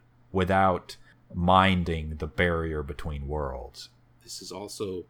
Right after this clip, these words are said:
Speaker 2: part of the Elder <laughs> Scrolls lore.
Speaker 1: Really?
Speaker 2: Yes.
Speaker 1: Oh, that's dangerous. Ugh.
Speaker 2: Okay, so there's a n-, canonical Nintendo Dream World.
Speaker 1: Yeah.
Speaker 2: What else?
Speaker 1: Um,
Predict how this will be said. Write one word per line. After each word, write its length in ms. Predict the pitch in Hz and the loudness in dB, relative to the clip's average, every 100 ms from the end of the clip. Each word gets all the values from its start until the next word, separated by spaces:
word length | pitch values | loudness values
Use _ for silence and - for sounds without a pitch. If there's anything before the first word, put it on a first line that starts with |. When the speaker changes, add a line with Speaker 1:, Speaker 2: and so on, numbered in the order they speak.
| _ | _
Speaker 2:
part 180 | 98 95 | -6 -6
of 140 | 87 | -10
the 140 | 95 95 | -10 -10
Elder 160 | 95 - | -10 -8
<laughs> 80 | - | -4
Scrolls 500 | - - - - - | -4 -4 -6 -6 -6
lore. 140 | - - _ - - _ | -8 -10 _ -20 -20 _
Speaker 1:
Really? 440 | 92 117 214 208 151 - - _ - | 2 6 8 6 2 -6 -20 _ -14
Speaker 2:
Yes. 460 | - 139 - - - | -4 -2 -2 -4 -2
Speaker 1:
Oh, 500 | 80 117 98 73 - - _ - | 4 6 6 4 -2 -18 _ -4
that's 220 | 95 - | -2 -2
dangerous. 680 | - 82 78 78 95 - - - - - _ _ 113 | -4 -2 -2 -2 -2 -4 -10 -18 -20 -20 _ _ -6
Ugh. 180 | 92 - - - | -6 -6 -14 -12
Speaker 2:
Okay, 380 | 131 113 92 92 | -8 -6 -6 -10
so 460 | - 113 107 104 - _ | -8 -6 -4 -6 -8 _
there's 220 | 120 104 | -12 -10
a 100 | 123 120 | -10 -10
n-, 200 | 110 120 - | -8 -8 -8
canonical 680 | 131 127 127 131 131 131 117 | -6 -4 -2 -4 -4 -6 -6
Nintendo 500 | 107 - 107 107 98 | -8 -8 -4 -4 -4
Dream 260 | 101 98 | -6 -6
World. 420 | 92 92 92 - - _ _ - | -8 -10 -12 -16 -20 _ _ -8
Speaker 1:
Yeah. 300 | 78 73 87 - _ - - _ - - | -4 -2 -4 -6 _ -20 -20 _ -20 -10
Speaker 2:
What 260 | - - - | -6 -6 -6
else? 440 | - - - - - - - - | -8 -8 -8 -10 -16 -20 6 6
Speaker 1:
Um, 540 | 90 95 95 95 107 | 6 4 4 2 -2